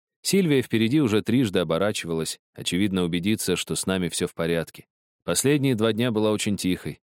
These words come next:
Вчера показалось, что она глядит на Криса и меня с опаской, чуть ли не со страхом. Чересчур волнуется за нас.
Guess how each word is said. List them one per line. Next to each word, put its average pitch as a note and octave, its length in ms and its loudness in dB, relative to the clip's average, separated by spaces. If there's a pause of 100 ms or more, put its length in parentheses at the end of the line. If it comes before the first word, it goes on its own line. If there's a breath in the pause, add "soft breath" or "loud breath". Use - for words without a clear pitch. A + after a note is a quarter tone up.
(260)
Вчера F#2+ 280 0
показалось, F#2+ 580 0
что - 200 -4
она G2 180 -2
глядит F2+ 400 -2
на F2+ 140 -2
Криса G2+ 380 -2
и - 180 -8
меня F2+ 300 0
с - 100 -4
опаской, F2+ 540 -4 (180)
чуть - 260 -2
ли G2 120 0
не G2 120 -2
со F#2+ 140 -4
страхом. - 640 -6 (400)
Чересчур G#2 500 0
волнуется F#2+ 540 -2
за C#2 160 -12
нас. G#1+ 260 -12